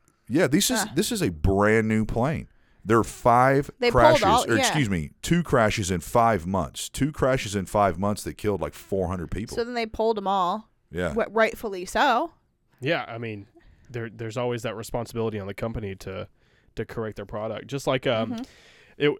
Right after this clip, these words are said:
Speaker 3: I was in a marketing class in college back when the Tide Pod epidemic first started coming. Like,
Speaker 2: Oh.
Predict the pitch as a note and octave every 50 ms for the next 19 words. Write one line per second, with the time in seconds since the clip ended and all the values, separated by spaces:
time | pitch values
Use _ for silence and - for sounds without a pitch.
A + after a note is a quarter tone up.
0 | - - C3+ D#3+ F3 E3 G3 E3 C3+ C3 C#3 D#3+ D3+ C#3 A2+ G#2+ - - A2+ G#2+
1 | G#2 G2+ - - - - - B2+ A#2+ A2+ A2 G#2 G2+ G2+ - - A#2 B2 C3 A#2+
2 | G#2 G2+ - - - - - - - A#2 A2+ G#2+ - B2 A2+ A2 G#2+ G#2 G#2 -
3 | - - A#2 A#2+ B2 B2 - - A#2 G#2 G2 G2 G2+ - G#2 G2+ - A2+ G2 A2
4 | G2+ G2 F#2+ - _ _ _ _ _ - A2 G2+ - - - - A2 G#2 G2 G2
5 | - - A2 G2 G2+ G2 G2+ - - G#2 G#2+